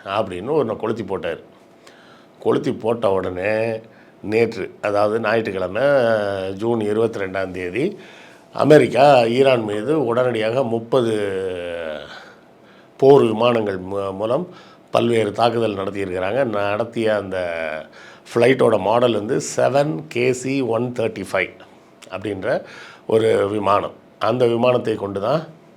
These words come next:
தாக்கியிருக்கிறாங்க. அந்த பி-, அஹ், பி டூ சீரிஸ்னு ஒண்ணு சொல்றாங்க பார்த்தீங்களா, அந்த பாம்பர், அஹ், ஃப்ளைட்டெல்லாம் யூஸ் பண்ணல. அது வந்து, அஹ், பிற்காலத்தில் யூ-, பயன்படுத்தப்படலாம் அப்படின்னு சொல்லப்படுகிறது. ஆனா,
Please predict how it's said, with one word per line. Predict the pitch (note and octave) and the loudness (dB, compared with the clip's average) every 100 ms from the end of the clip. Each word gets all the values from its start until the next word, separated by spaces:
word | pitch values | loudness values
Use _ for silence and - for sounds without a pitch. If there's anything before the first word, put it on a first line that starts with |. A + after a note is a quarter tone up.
| - - - - - - - | -20 -20 -20 -20 -20 -20 -2
தாக்கியிருக்கிறாங்க. | A2 A2 G#2+ F#2+ F2 F#2 G#2 D3+ - - - - | 2 2 2 0 0 0 0 -2 -6 -16 -10 0
அந்த | - G#2+ G2+ G2+ F#2+ F#2 G#2 | 4 6 6 6 4 0 -6
பி-, | A#2+ | -6
அஹ், | G#2+ G#2 G2 F#2+ F#2+ | 0 2 2 0 -2
பி | G#2+ C#3 | -2 -2
டூ | C#3 B2 - | -2 -4 -4
சீரிஸ்னு | A2 A2 G#2 | -4 -4 -4
ஒண்ணு | A2 G2 | -4 -4
சொல்றாங்க | G#2+ G#2+ G2+ | -4 -2 -2
பார்த்தீங்களா, | F2+ F#2 G2 B2 B2+ | -4 -10 -6 -2 -2
அந்த | G2+ A2+ A2+ G#2 | -2 -4 -2 -4
பாம்பர், | F#2 G#2+ B2+ A2 A2 | 0 2 2 0 -2
அஹ், | G#2 G2 F#2+ F2+ | -4 -2 -2 -4
ஃப்ளைட்டெல்லாம் | - A2+ A2 G2+ G#2+ A2 | -4 -4 -2 -2 -2 -4
யூஸ் | A2 | -4
பண்ணல. | G#2 F2+ D#2+ - - - - - - | -6 -6 -8 -10 -18 -20 -18 -20 -10
அது | - A2 A#2 | -4 0 0
வந்து, | A2+ A#2+ A#2 A2+ A2 G#2+ G#2 | 0 2 2 4 4 2 2
அஹ், | G2+ G2+ G2+ G2+ G2 F#2 - - - - - | 0 0 -2 -2 -4 -8 -14 -20 -20 -20 -4
பிற்காலத்தில் | A#2+ A#2 B2+ B2 A#2+ B2 A2+ | -4 4 6 4 2 -2 2
யூ-, | A#2+ A2+ G#2+ | 2 4 2
பயன்படுத்தப்படலாம் | G#2+ A#2 A#2 G#2 G2+ G#2 A2 G#2+ A2+ G#2 D2+ - - - | 0 0 0 -2 -4 0 2 4 4 2 -4 -18 -20 -12
அப்படின்னு | G2+ G#2 G#2+ | -8 -4 -4
சொல்லப்படுகிறது. | - A2+ A2 G#2 G2 F2+ F2 D3 - - - - | -4 -2 -2 -2 -4 -6 -4 -6 -6 -16 -18 -6
ஆனா, | A#2 | -2